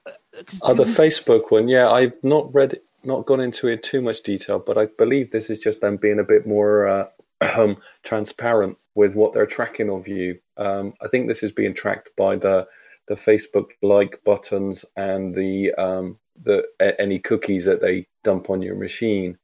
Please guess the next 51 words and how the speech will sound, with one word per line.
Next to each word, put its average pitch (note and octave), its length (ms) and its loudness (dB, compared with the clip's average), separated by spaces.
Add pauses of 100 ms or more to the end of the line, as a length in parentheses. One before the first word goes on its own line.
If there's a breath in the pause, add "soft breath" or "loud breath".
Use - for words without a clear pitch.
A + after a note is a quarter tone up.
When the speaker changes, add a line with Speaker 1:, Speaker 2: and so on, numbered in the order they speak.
(140)
Speaker 2:
And G#2 160 0
this G#2+ 160 2
is G2+ 140 -4
just G2+ 220 0
now G2 240 2
showing G2 420 2
you F#2+ 140 -2
a F#2 60 -2
place - 500 -2
where F#2+ 380 2 (180)
on G2 160 -4
their, F#2+ 320 0 (140)
on G2 120 -6
the F#2+ 140 -4
app, G2+ 340 -6
I G2 80 -4
think, F#2+ 320 -8
on F#2 140 -10
the F#2 100 -8
web, G2+ 360 4
where F#2+ 180 6
you F#2+ 200 -4
can F#2+ 440 -4
actually G2 340 -2
see G#2 320 0
that, F#2 280 0 (180)
whereas F#2+ 200 2
before G2 440 0
it G2 100 -4
was F#2+ 240 -4
hidden F#2+ 380 -2
from F#2+ 240 -8
the F#2 80 -4
user. F#2+ 520 -4 (180)
So - 120 0
I G2+ 60 4
think A#2 340 -2
that G#2+ 220 4
they G2+ 120 6
are G#2 220 8
being G2 220 -2
a F#2+ 80 0
little F#2+ 160 -2
bit F#2 140 -4
more F#2+ 180 -4
transparent. F#2+ 760 -6 (240)
I - 40 -14
hate - 260 -8
to - 80 -20
say G#2 220 -2
that. G2 300 -6